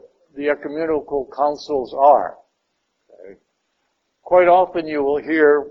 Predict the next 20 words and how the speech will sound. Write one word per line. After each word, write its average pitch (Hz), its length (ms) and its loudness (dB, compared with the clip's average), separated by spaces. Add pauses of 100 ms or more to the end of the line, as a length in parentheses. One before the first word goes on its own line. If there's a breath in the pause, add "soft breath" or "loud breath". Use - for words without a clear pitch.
people 147 360 -6
say 127 420 -2
that 123 340 -6
the 120 400 -8
Catholic 143 460 0
Church 139 440 -4 (380)
is 120 220 -14
so 147 280 -2
far 131 240 2
behind 123 580 -8
times 120 640 -4 (420)
and, 120 420 -4 (240)
uh, 107 360 -8
needs 151 320 -8
to 135 120 -16
be 113 120 -12
brought 120 300 2
up 117 220 -4
to 113 120 -16
date, 135 420 0